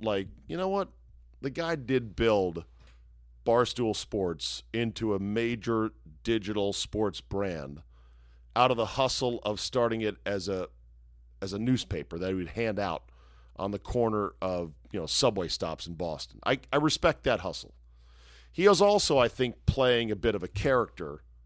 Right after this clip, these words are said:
in the shit that he puts out there on social media. Maybe just a bit of a character, 'cause I, I really sense a lot of it is genuine. He looks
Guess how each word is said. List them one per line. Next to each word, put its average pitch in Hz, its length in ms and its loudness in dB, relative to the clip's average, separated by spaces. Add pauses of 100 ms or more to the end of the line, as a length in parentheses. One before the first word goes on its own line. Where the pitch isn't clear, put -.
(140)
in 110 140 -2
the 107 80 -4
shit 113 260 -4
that 101 120 -4
he 92 60 -4
puts - 300 -6
out 90 240 -2
there 87 160 -4
on 80 80 -6
social 90 360 -6
media. 101 360 -2 (220)
Maybe 208 300 6
just 147 260 0
a 127 60 -2
bit 143 200 2
of 117 120 2
a 95 40 -2
character, 90 460 -4 (120)
'cause 120 160 -4
I, 107 120 -2 (140)
I - 20 0
really 147 240 2
sense 127 240 0
a 104 60 -4
lot 110 200 2
of 98 120 0
it 90 60 -6
is 85 140 -8
genuine. 90 440 -6 (840)
He 147 140 4
looks 170 440 6